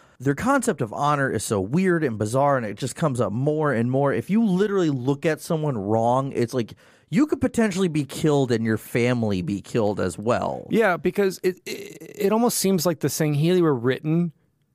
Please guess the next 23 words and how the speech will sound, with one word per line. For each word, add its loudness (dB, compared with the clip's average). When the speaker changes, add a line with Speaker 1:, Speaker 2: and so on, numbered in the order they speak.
Speaker 2:
or 0
kind 0
of -4
put 0
into 2
it 2
as, 0
like, 0
the -4
stereotypical 0
"we 2
are 4
warriors" 0
race, 2
Speaker 1:
Uh-huh. 2
Speaker 2:
but -4
there's, 0
it's -2
so 0
much 0
deeper -2
than -6
that. -10